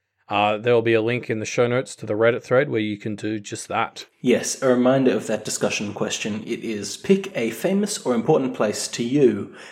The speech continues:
Speaker 2: and explain what you think the Abyss might turn it into." Um, and we'll be, uh, going through the answers to that one in fifteen point four. Is that right, Elliot?
Speaker 1: Yes, on, on Monday.
Speaker 2: Yes, fifteen point four. So leave us your discussion question answers,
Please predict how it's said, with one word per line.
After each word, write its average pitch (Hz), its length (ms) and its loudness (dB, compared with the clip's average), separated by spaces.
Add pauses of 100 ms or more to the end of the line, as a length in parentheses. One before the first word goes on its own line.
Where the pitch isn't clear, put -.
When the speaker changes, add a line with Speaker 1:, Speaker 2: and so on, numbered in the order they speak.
(120)
Speaker 2:
and 120 140 0
explain 175 500 2
what 120 140 2
you 113 100 -4
think 117 260 -2
the 117 100 4
Abyss 107 380 -2
might 107 420 -4
turn 107 240 -4
it - 220 -8
into." - 500 -6 (280)
Um, 107 320 -6 (440)
and 110 220 -2
we'll 123 200 8
be, 110 760 2 (240)
uh, - 180 -8
going 117 280 4
through 117 160 -2
the 107 140 2
answers 104 340 -4
to - 100 -2
that 104 240 0
one 98 560 -4 (420)
in 104 220 -2
fifteen 113 460 -2
point - 340 -8
four. - 920 -2
Is 208 100 -6
that 139 100 -2
right, 151 240 -2
Elliot? 196 260 -8
Speaker 1:
Yes, 113 680 -2
on, 101 500 -6
on 101 180 -12
Monday. 98 480 -6
Speaker 2:
Yes, - 300 -10
fifteen - 380 -6
point - 220 -18
four. - 220 -18
So - 140 2
leave 185 220 8
us 170 160 -2
your 123 140 4
discussion 107 720 -4
question - 400 -6
answers, 160 680 2